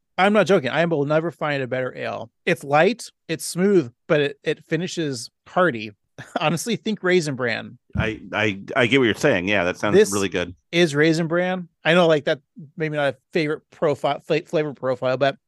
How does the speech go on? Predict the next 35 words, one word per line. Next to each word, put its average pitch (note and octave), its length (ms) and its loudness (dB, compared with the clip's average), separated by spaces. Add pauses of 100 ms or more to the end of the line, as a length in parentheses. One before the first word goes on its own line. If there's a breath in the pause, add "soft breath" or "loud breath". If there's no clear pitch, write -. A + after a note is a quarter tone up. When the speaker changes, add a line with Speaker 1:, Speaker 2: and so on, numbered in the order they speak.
Speaker 1:
you E3+ 100 2
know F3+ 80 4
how, F#3 60 8
like, E3+ 140 4
when D3+ 100 -4
you C#3 140 -8 (200)
ate D#3+ 200 -2
Raisin E3+ 260 0
Bran E3 260 0
and D3+ 140 -8
you C#3+ 60 -6
got D3 180 -2
the C3 100 -8
sugary D3+ 580 -4
raisins, C#3 520 -4
like, C3 160 -4
that's C3 180 -4
all C3+ 120 -2
you B2+ 100 -4
wanted? B2 260 -2
Speaker 2:
Uh-huh. E3+ 200 -4 (180)
Speaker 1:
This D#3+ 180 -2
is C#3 140 -4
it. C3 200 0 (140)
Speaker 2:
Oh, A#2+ 120 -2
wow. G#2 140 2
Speaker 1:
You E3 60 4
get F3+ 120 4
the D#3+ 100 0
brandiness D#3+ 800 -2 (100)
and, C3+ 120 0
like, B2+ 180 -2 (120)
the C#3+ 80 -6
sugary, E3 500 0 (100)
oh, B2+ 240 -6